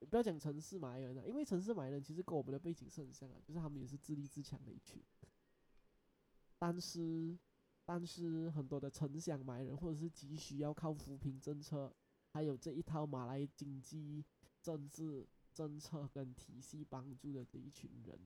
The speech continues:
对他们来讲，这样他们应该就是这套想法哦，就是我过得好好的，你他妈的马华人，他要过来抢饭碗啊，给我搞一大堆有的没的啊，然后跟我那边讲自由民主，又不可以当饭吃，这样啊，对啊，应该很痛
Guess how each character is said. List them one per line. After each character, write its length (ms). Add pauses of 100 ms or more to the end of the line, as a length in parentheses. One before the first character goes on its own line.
对 140
他 160
们 160
来 200
讲， 160 (880)
这 80
样 160
他 140
们 160
应 80
该 100
就 120
是 80
这 100
套 140
想 200
法 160
哦， 160
就 120
是 120
我 200
过 200
得 120
好 140
好 140
的， 140
你 140
他 100
妈 180
的 80
马 140
华 220
人， 100
他 80
要 100
过 220
来 240 (500)
抢 180
饭 240
碗 220
啊， 280
给 80
我 40
搞 260
一 40
大 120
堆 640
有 260
的 60
没 340
的 140
啊， 360 (340)
然 100
后 20
跟 140
我 80
那 60
边 180
讲 180
自 200
由 120
民 220
主， 180
又 80
不 80
可 60
以 60
当 160
饭 240
吃， 180 (100)
这 80
样 160 (420)
啊， 200 (160)
对 100
啊， 60
应 180
该 120
很 100
痛 180